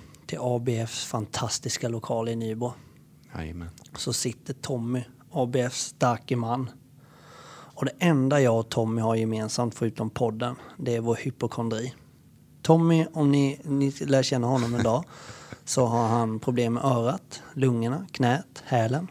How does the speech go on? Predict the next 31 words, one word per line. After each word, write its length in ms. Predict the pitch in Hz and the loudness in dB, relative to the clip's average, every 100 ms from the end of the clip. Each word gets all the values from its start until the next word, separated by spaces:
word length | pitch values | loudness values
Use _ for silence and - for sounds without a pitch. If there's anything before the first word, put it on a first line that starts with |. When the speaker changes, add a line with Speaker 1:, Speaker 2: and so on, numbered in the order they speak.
| - | -2
Speaker 1:
foten. 560 | 135 113 - 165 175 - _ - - - - - - - - | 0 0 0 -4 -4 -12 _ -20 -20 -20 -20 -20 -20 -20 -16
Eh, 220 | 143 135 131 - 135 143 - | -10 -8 -8 -10 -12 -14 -20
ja. 260 | - 131 - - - - - - - - - | -4 -2 -2 -6 -20 -20 -20 -18 -18 -20 -10
Och 100 | 131 | 2
på 100 | 185 | 6
något 240 | 170 214 | 6 6
sätt 180 | 139 - | 0 2
så 80 | 135 | 0
känner 320 | - 127 123 | 2 2 2
jag 120 | 120 | 2
att 120 | 120 - | 0 -2
det 80 | |
här 100 | 117 | 0
med 100 | 123 | 0
sjukdomar 920 | 98 - 175 135 - 139 117 131 170 175 - - | 0 0 2 0 -2 -2 2 2 2 0 -8 -20
för... 600 | - - 131 120 117 117 - - - | -14 0 4 4 2 0 -6 -20 -20
Alltså, 340 | - - 135 117 - - - - - - - - - | -10 0 0 0 -8 -20 -20 -20 -20 -20 -20 -20 0
om 120 | 156 | 6
du 60 | 156 | 6
inte 180 | 151 | 6
känner 380 | - - 127 151 | 4 6 4 4
någon, 300 | 160 107 113 - | 0 -2 -6 -10
börja 460 | 127 156 147 135 160 | 2 6 8 6 4
prata 440 | - 127 - 123 | 4 4 2 -2
om 200 | 117 117 | 0 -2
krämpor. 520 | - 139 107 - 131 131 - - - - - - - - - | 0 0 0 -2 -4 -4 -12 -20 -20 -20 -20 -20 -20 -20 2
Vad 160 | 135 | 4
har 100 | 117 | 6
Speaker 2:
Mm. 40 | 123 | 6
Speaker 1:
du 180 | 135 143 | 8 6
ont? 480 | 113 107 - - | 4 -2 -10 -12